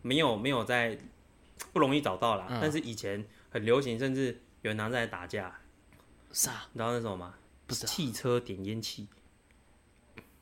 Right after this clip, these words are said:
Speaker 1: 你知道那东西吗？
Speaker 2: 我知道，
Speaker 1: 哼。
Speaker 2: 但是为什么会有人拿来打架？
Speaker 1: 它的点烟器就是插在那个车用的通电的那个圆圆的孔上面去嘛，
Speaker 2: 啊，对，对，
Speaker 1: 然后你压下去之后，
Speaker 2: 对。
Speaker 1: 它不是开始通电？
Speaker 2: 哎。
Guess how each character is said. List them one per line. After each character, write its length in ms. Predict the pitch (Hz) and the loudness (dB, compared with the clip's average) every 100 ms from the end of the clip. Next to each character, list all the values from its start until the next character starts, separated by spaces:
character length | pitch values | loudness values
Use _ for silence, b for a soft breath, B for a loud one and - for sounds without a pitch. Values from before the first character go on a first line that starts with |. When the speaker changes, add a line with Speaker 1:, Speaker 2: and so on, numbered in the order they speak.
| _ | _
Speaker 1:
你 100 | - | -8
知 60 | 110 | -4
道 100 | 131 | -2
那 80 | 127 | -2
东 140 | 127 | -2
西 80 | 123 | -4
吗？ 100 | 123 - | -8 -12
Speaker 2:
我 60 | - | -20
知 160 | - - | -8 -8
道， 180 | 120 - _ - | -8 -14 _ -8
Speaker 1:
哼。 80 | 123 | 0
Speaker 2:
但 100 | 196 | 2
是 140 | 202 151 160 | 2 -2 -2
为 120 | 175 | -2
什 80 | 147 | 0
么 80 | |
会 60 | 135 | 0
有 60 | 135 | 0
人 100 | 110 | 0
拿 120 | 104 | -4
来 100 | 104 | -6
打 180 | 98 - | -8 -12
架？ 140 | - - - - - - - - - - | -12 -14 -18 -20 -20 -20 -20 -20 -20 -10
Speaker 1:
它 160 | - 247 | 2 2
的 80 | |
点 160 | 202 117 | 4 0
烟 100 | 127 | 0
器 200 | 135 165 | 0 2
就 100 | 151 | 2
是 240 | 151 147 | 2 2
插 220 | 147 156 143 | 2 2 4
在 180 | 151 139 | 4 4
那 160 | 135 | 2
个 300 | 123 113 113 | 2 2 2
车 240 | - 156 143 | 0 2 4
用 220 | 151 131 | 4 2
的 180 | 113 107 b b - | 0 -2 b b -2
通 200 | 143 147 | 2 4
电 160 | 147 | 4
的 100 | 123 | 4
那 100 | 120 | 2
个 100 | 117 | 2
圆 180 | 110 113 | 2 2
圆 140 | 120 | 2
的 100 | 117 117 | 2 0
孔 220 | 120 98 | -4 -2
上 140 | 110 | -2
面 160 | 117 110 | -2 -4
去 80 | 110 | -2
嘛， 100 | 127 | 0
Speaker 2:
啊， 160 | 104 - | -2 0
对， 100 | 123 | 2
对， 120 | 110 | 4
Speaker 1:
然 60 | 156 | 4
后 60 | |
你 80 | 120 120 | 2 2
压 160 | 139 156 | 2 2
下 200 | 170 147 | 0 0
去 140 | 143 | 0
之 80 | 127 | 2
后， 80 | 127 | 2
Speaker 2:
对。 40 | |
Speaker 1:
它 80 | 139 | 0
不 60 | |
是 80 | 131 | -2
开 120 | 135 | 2
始 60 | 120 | 0
通 200 | 117 113 | 0 -2
电？ 180 | 113 101 | -2 -2
Speaker 2:
哎。 200 | 120 98 | -4 -6